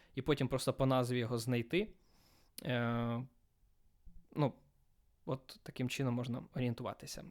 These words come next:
Тут є, е, різні аудиторії, для кого ці аддони, і, е, є там стабільні, бета, експериментальні версії, тобто, е, ну,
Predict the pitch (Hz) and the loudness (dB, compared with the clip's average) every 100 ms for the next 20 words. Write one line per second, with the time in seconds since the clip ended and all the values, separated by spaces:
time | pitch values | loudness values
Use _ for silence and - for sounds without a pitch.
0 | - - 175 139 143 147 127 127 131 131 | -12 -4 -4 0 4 6 6 4 2 4
1 | 147 123 131 123 123 123 117 117 143 160 | 4 4 4 4 2 0 0 0 2 0
2 | 160 180 185 - 208 202 220 226 233 - | 2 0 0 0 -2 0 0 0 -4 -16
3 | - - - - 220 220 165 - 139 135 | -20 -20 -8 0 2 4 4 4 4 6
4 | 135 131 127 143 - 120 - 180 240 151 | 6 4 2 0 0 -2 0 2 4 6
5 | 127 202 139 - - 131 151 190 180 147 | 6 6 4 -2 -2 0 2 2 2 2
6 | 135 131 - 123 - - 120 120 - - | 2 0 -4 -8 -10 -8 -8 -8 -12 -20
7 | - - - 135 - 190 | -20 -10 -8 -6 -2 -2